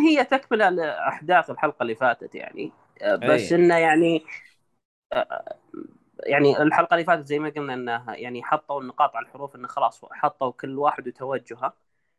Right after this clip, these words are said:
Speaker 1: بس الحلقة ذي يعني كان التوجه إن الآن كل واحد بيحط في عياله فكرة. يعني
Speaker 2: أي.
Speaker 1: انتقلت من جيل الآباء إلى جيل الأحف-، يعني الأبناء.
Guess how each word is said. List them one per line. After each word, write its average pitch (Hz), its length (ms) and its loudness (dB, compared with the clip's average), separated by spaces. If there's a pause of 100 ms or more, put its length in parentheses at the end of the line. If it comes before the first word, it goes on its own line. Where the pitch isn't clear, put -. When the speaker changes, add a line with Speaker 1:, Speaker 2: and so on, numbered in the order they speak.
(100)
Speaker 1:
بس 160 260 -2
الحلقة 226 440 2
ذي 226 220 -8
يعني 208 480 -4
كان 214 320 -4
التوجه 202 600 -6
إن 180 360 -14
الآن 185 720 0
كل 180 180 -20
واحد 180 360 -2
بيحط 151 320 -10
في - 100 -12
عياله 165 320 -2
فكرة. - 480 -16 (360)
يعني 113 300 -8
Speaker 2:
أي. 120 100 2
Speaker 1:
انتقلت 135 300 0
من 131 240 -4
جيل 147 320 -2
الآباء 123 1300 4
إلى 127 160 -10
جيل 120 260 -20
الأحف-، 101 520 -16
يعني 101 320 -12
الأبناء. 107 440 -6